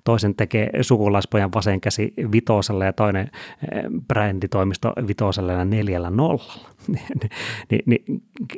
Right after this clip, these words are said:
kuvaile meille, kerro meille vähän sitä, että no miltä yrityksessä tuntuu, kun videotuotantoon panostetaan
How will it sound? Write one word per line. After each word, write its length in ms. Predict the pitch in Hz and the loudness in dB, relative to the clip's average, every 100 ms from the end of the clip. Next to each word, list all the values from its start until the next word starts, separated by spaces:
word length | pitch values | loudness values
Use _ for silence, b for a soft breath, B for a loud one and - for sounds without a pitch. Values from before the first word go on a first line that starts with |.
| - | -12
kuvaile 380 | - 170 226 143 | -4 2 4 4
meille, 240 | 101 104 90 | 4 2 2
kerro 240 | 185 185 | 0 2
meille 320 | 143 110 101 104 - - | 4 4 2 0 -6 -4
vähän 180 | 127 92 | -2 -2
sitä, 180 | 117 110 | -2 -2
että 160 | 101 104 | 0 2
no 40 | |
miltä 320 | 135 175 120 - 123 | 4 2 -2 2 4
yrityksessä 640 | 123 127 - - - - - | 6 6 4 0 -2 -2 2
tuntuu, 360 | 117 110 104 | 4 4 2
kun 160 | - 90 B B - 104 | 0 -2 B B -4 2
videotuotantoon 960 | 117 123 104 - 90 87 131 95 95 | 4 6 4 2 -2 -2 -4 -2 -4
panostetaan 840 | - 107 135 - - - - - | 0 4 4 2 -2 -12 -16 -16